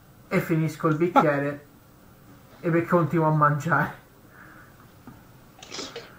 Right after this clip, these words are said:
Speaker 2: Il co-, il collegamento è chiaro, ma che, che, che, che, che, che ci sarà di problema? C'è i, i nanni che fanno il vino, vedi che sono posti, i nanni che fanno il vino l'abbiamo preso noi e l'hanno preso anche loro, quindi, eh, sarà questo il collegamento, no?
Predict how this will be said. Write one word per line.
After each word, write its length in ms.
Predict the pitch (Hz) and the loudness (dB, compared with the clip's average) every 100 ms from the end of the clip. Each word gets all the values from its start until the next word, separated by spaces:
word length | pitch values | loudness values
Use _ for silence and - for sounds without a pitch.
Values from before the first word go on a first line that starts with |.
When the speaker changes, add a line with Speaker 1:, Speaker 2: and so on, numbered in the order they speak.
| 76 76 - - - - 123 | -14 -12 -16 -20 -20 -18 -10
Speaker 2:
Il 80 | 127 | 2
co-, 120 | 185 | 4
il 140 | 160 165 | 6 6
collegamento 560 | 202 202 214 277 277 | 8 10 10 8 8
è 40 | 165 | 4
chiaro, 360 | 240 285 196 160 | 6 6 6 2
ma 100 | 175 | -2
che, 140 | 220 | -2
che, 160 | 190 226 | -4 -4
che, 120 | 233 | -4
che, 460 | 233 262 240 214 175 - 214 | 0 2 2 0 -4 -10 -6
che, 140 | - 262 | -4 0
che 160 | 262 | 2
ci 120 | 262 | 4
sarà 220 | 233 214 165 | 4 4 4
di 100 | 170 | 0
problema? 360 | 175 160 156 | -2 -2 -2
C'è 120 | 160 226 240 | 4 8 8
i, 160 | 226 - - | 6 -4 -10
i 120 | 233 | 0
nanni 560 | 277 311 208 240 233 190 - | 4 4 2 -4 -8 -8 -4
che 120 | 247 | -4
fanno 300 | 233 254 254 | 2 2 4
il 100 | 302 | 0
vino, 220 | 277 262 208 | 2 2 2
vedi 140 | 214 | 0
che 120 | 170 | 0
sono 180 | - 175 | -6 -4
posti, 440 | 214 180 165 160 | -4 -2 -4 -4
i 140 | 147 - - - | -6 -10 -14 -2
nanni 220 | 311 294 | 4 6
che 120 | 233 220 | 4 2
fanno 300 | 240 262 339 | -2 -4 -6
il 60 | 311 | 0
vino 260 | 269 262 269 | 4 6 6
l'abbiamo 260 | 202 220 | 6 2
preso 280 | 220 226 339 | 2 -2 0
noi 420 | 330 202 269 269 - | 2 2 2 0 0
e 80 | 233 | 4
l'hanno 240 | 233 311 | 6 6
preso 220 | 294 247 | 4 4
anche 320 | 277 311 262 | 4 2 4
loro, 480 | 226 320 311 202 170 - - | 8 8 8 6 2 -4 -2
quindi, 300 | 269 262 208 202 | 0 0 -2 -4
eh, 180 | 214 - | -8 -2
sarà 220 | 226 226 | 2 4
questo 320 | - 349 - | 8 6 6
il 60 | 277 | 2
collegamento, 640 | - 220 202 202 190 151 | 4 6 6 2 0 0
no? 360 | 180 311 381 - | 4 8 6 4